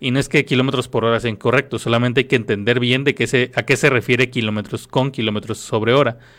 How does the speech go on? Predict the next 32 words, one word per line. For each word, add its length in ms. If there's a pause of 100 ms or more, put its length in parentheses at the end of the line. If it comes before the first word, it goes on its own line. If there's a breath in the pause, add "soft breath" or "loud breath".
(200 soft breath)
o 100
con 160
kilómetros 440
por 200
hora. 220 (600 soft breath)
Ese 260
por 480
que 100
está 240
ahí, 320
ya 120
lo 120
he 220
dicho 380
varias 340
veces 320
en 160
clases, 600
este, 640 (720)
y, 280
eh, 360
en 140
algunas 520
clases 340
incluso 300
aquí 160
en 80
las 120
transmisiones, 680 (680 loud breath)
que 260
este 400
por 500